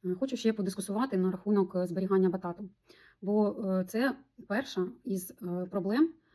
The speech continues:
е, взагалі по вирощуванню батату. Люди, е, змогли виростити, але не змогли зберегти його. Е, і коли, е, питаєш у людей, е, при якій температурі у вас зберігався батат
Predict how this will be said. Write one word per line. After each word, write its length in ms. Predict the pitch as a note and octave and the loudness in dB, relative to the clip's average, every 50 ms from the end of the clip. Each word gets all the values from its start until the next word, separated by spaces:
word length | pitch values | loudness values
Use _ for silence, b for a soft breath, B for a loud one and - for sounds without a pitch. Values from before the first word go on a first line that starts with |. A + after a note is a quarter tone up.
| b b b b b - | b b b b b -8
е, 280 | A#3 G3 F#3 F#3 F#3 F#3+ - - - - | -2 0 2 4 2 2 0 -6 -10 -8
взагалі 400 | A#3+ F3 - F#3+ G3+ G3 G3+ B3+ | -6 0 0 2 2 2 0 0
по 340 | B3+ - F#3 F3+ G3 G3+ G3 | -2 -2 -4 -2 0 0 0
вирощуванню 480 | F3+ F#3+ G#3 G#3+ - G#3 F3+ F#3+ F#3+ | 0 0 -2 -2 -2 0 2 4 4
батату. 380 | F#3 F#3+ F#3+ F#3 F#3 F#3 - A3+ | 4 2 0 -4 -6 -8 -8 -8
Люди, 220 | F#3 G#3+ G#3 G#3+ | -4 -4 0 0
е, 500 | G3+ G3+ F#3+ G3 B3+ B3+ B3 A3+ G3+ F#3+ F#3+ | 0 0 -2 -4 -6 -6 -6 -6 -4 -2 -2
змогли 260 | F#3 G3+ - G#3 G3 | 0 0 0 0 0
виростити, 440 | F#3 G#3 B3+ E4 - - A3+ A#3 A3+ B B B B B | 0 0 -2 -2 -4 -6 -10 -10 -10 B B B B B
але 140 | F#3 G3+ | 0 2
не 80 | A#3+ A3+ | 2 4
змогли 240 | G3+ G3 F#3+ G3+ G#3+ | 4 2 2 2 2
зберегти 380 | F#3+ F3 F#3+ G3 F#3 - - | 2 2 0 0 -2 -4 -8
його. 240 | E3+ E3+ E3+ E3+ G#3+ - _ _ _ b b b b b b b b b b - - | -8 -8 -8 -12 -14 -16 _ _ _ b b b b b b b b b b -12 -6
Е, 300 | - F#3 F3+ F#3+ F#3 - - - - - - - | -4 -2 0 0 -2 -2 -4 -10 -16 -16 -10 -8
і 80 | A3+ | -6
коли, 420 | G#3+ - G#3+ G#3+ B3 D4+ C4 G3 - - - | 0 2 2 4 4 4 2 2 -2 -4 -6
е, 220 | G#3 G3+ F#3+ G3+ - | -4 -2 -2 -4 -4
питаєш 460 | - G#3+ - A#3 B3+ A#3 F#3 E3+ - - | -6 -4 0 2 2 2 2 0 -2 -2
у 80 | G3+ | -2
людей, 420 | F#3+ G3+ F#3 G#3+ G3+ F#3 E3+ - - - | -2 0 2 2 2 0 0 -4 -8 -6
е, 260 | G#3+ F#3 F3+ F3+ F3 F3 | -4 -2 0 0 -2 -2
при 120 | F3+ G3+ G3 | 0 0 0
якій 280 | G#3 G#3 - - F#3+ | 0 0 -2 -4 -4
температурі 480 | F3+ F#3+ F#3 F#3+ G3 G3 - F#3+ F3+ F#3 | 0 0 0 0 0 -2 0 -2 -2 -2
у 140 | - - F#3+ | -2 -2 0
вас 180 | F#3+ F#3+ F3+ | 0 0 0
зберігався 500 | E3 D#3+ F#3 F3+ F3+ G3 F#3+ F#3 - F#3+ | 0 -2 -2 -2 0 -2 -2 -2 -4 -8
батат 280 | E3 F3+ F#3 A#3 F4+ | -8 -8 -4 -2 -4